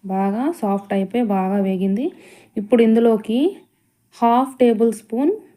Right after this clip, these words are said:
కారం వేసుకుందామండి, ఎక్కువ కూడా అవసరం లేదు, హాఫ్లో హాఫ్ వేసినా కూడా సరిపోతుందండి. చూడండి, కారం వేసుకొని బాగా తిప్పుకోవాలండి, అంటే కారం పచ్చివాసన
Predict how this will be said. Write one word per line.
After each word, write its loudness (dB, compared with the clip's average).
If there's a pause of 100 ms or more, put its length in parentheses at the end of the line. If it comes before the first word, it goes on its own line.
(140)
కారం 0
వేసుకుందామండి, 0 (140)
ఎక్కువ 0
కూడా 2
అవసరం -4
లేదు, -4 (120)
హాఫ్లో -2
హాఫ్ -8
వేసినా -6
కూడా -6
సరిపోతుందండి. -4 (1400)
చూడండి, -2 (240)
కారం -2
వేసుకొని -2 (140)
బాగా 0 (680)
తిప్పుకోవాలండి, -2 (1200)
అంటే 2
కారం 0
పచ్చివాసన -2